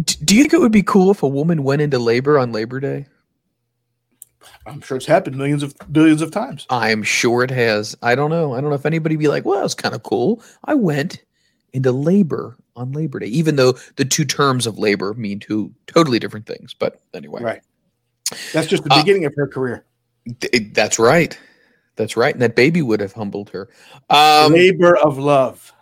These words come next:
Speaker 1: Oh, I like
Speaker 2: Getting to
Speaker 1: it.
Speaker 2: that point was very laborious.
Speaker 1: <laughs> That, um, very nice. I like that.
Speaker 2: Indeed.
Speaker 1: Very good. Doctor Whipwreck will be in the house.
Speaker 2: I'm here.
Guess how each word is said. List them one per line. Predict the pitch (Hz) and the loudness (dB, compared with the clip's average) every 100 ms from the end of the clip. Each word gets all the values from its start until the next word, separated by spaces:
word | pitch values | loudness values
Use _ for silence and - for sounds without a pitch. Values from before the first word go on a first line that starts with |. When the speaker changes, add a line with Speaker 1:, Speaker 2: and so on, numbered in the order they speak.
| - | -2
Speaker 1:
Oh, | 147 147 165 151 123 90 - - _ _ - | 4 6 6 4 2 -4 -10 -20 _ _ -16
I | - | -12
like | - | -2
Speaker 2:
Getting | 208 214 | 2 2
to | 170 | 2
Speaker 1:
it. | |
Speaker 2:
that | 170 165 | -2 0
point | 160 170 | 0 0
was | 156 131 | -2 -2
very | 156 156 151 - _ - | 2 2 0 -8 _ -12
laborious. | 131 131 147 135 120 92 - - _ | -6 2 2 2 -2 -10 -12 -14 _
Speaker 1:
<laughs> | 175 202 214 - - - - - - 539 - - - 508 - - _ _ _ _ _ _ _ _ _ _ _ _ _ _ - - 208 - | 2 2 2 -4 -10 -12 -8 -8 -2 -4 -4 -14 -8 -8 -10 -20 _ _ _ _ _ _ _ _ _ _ _ _ _ _ -2 0 0 2
That, | 156 | 4
um, | 165 170 190 - - - - - 143 | 4 2 -2 0 0 0 -4 -4 0
very | 143 127 | 2 2
nice. | 117 92 - | 0 -4 -4
I | - | -2
like | 175 147 131 | 0 -2 -2
that. | 87 67 _ _ _ _ - | -6 -6 _ _ _ _ -20
Speaker 2:
Indeed. | 120 107 98 | -16 -10 0
Speaker 1:
Very | 175 156 | 2 2
good. | 131 101 110 117 | 2 0 -2 -2
Doctor | 131 143 139 | -2 0 0
Whipwreck | 135 131 127 | 0 0 -2
will | 123 | -2
be | 120 | -2
in | 110 | -2
the | |
house. | 123 85 104 - _ _ 139 _ - | -4 -6 -10 -16 _ _ -20 _ -14
Speaker 2:
I'm | 151 | -8
here. | 156 143 | -6 -6